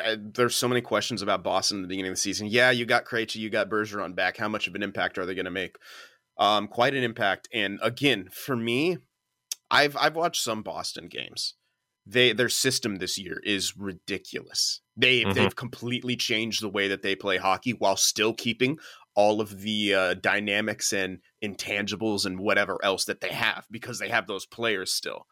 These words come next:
Speaker 1: Like,
Speaker 2: Mm.
Speaker 1: they, they're, they designed a system to create more offense while still being good defensively. And obviously they have the players. They're still gonna be in your face. They're still gonna be Boston Bruins. That's just always what the, the Bruins are.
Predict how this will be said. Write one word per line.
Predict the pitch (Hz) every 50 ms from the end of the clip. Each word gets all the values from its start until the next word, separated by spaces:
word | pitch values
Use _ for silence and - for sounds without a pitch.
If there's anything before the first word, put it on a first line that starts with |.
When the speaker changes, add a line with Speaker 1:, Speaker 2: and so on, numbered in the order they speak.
| _ - - _ -
Speaker 1:
Like, | 117 110 101 - _ _ _ -
Speaker 2:
Mm. | 87 85
Speaker 1:
they, | - 147 123 - - _ _ _ - _ _ _ _ 123
they're, | 123 156 147 143
they | 131 117 143 127
designed | 131 123 131 139 156 160
a | 143 123
system | - - 131 139 - - - 101 95 92
to | - - 110
create | - - 110 110 113 120 120
more | 123 113 107 101 -
offense | 98 95 98 120 - 139 143 160 180 170 - - - _ _ _ _
while | - 101 98
still | - - - 120 117
being | 117 113 113
good | 104 110 95
defensively. | 107 - - 123 127 131 - 107 85 98 92 92
And | 82 104 98 90 - _ -
obviously | 104 98 113 117 101 - - - 85
they | - 101
have | - 101 95 87
the | 98
players. | - - 120 143 156 117 98 95 92
They're | - 95 90
still | - - - 113 101 107
gonna | 101 110 104 101 90
be | 92 87 107 104
in | 101 104 104 104 113
your | 113 117 127
face. | 127 - 110 95 87 98 - - - _ - _
They're | - 120
still | - - - 127 131
gonna | 139 151 127
be | 101 101 - 127 127 110 104 -
Boston | 123 101 98 - - - - 101 92
Bruins. | 85 - - 101 87 73 - - - - - - _ _ _ _ -
That's | 120 123 123
just | 135 131 123
always | 127 123 127 113
what | 120 113 -
the, | 113 95 _ - - 110 - 110
the | 117
Bruins | 104 98 113 104 98 98 95 87 98
are. | 101 92 90